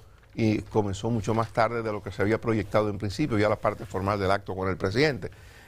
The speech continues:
Entonces yo le decía a, a los compañeros en la transmisión que hacíamos que pros-, posiblemente el presidente hiciera referencia a la autovía del Ámbar porque conocí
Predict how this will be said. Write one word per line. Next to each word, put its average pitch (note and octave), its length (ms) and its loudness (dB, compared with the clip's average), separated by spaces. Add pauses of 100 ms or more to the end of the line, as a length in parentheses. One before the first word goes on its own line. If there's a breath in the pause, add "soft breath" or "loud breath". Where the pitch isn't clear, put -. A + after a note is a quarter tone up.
(140)
Entonces G#2+ 480 2
yo A2+ 120 4
le A#2+ 100 2
decía A2 560 0 (300)
a, F#2+ 120 2
a F#2+ 240 0
los G2 120 -4
compañeros A2+ 580 0
en A2 60 2
la G2+ 80 2
transmisión G2 400 -2
que B2 80 -2
hacíamos A#2 480 0 (460 loud breath)
que A2 120 4
pros-, G#2+ 340 -2
posiblemente A#2+ 580 0
el C#3 60 -2
presidente G#2 520 -2
hiciera A2+ 280 2
referencia G2+ 580 -2
a - 20 4
la G#2 60 2
autovía F#2+ 420 0
del A#2 140 2
Ámbar A2 340 0
porque G2 320 -6
conocí G#2 640 0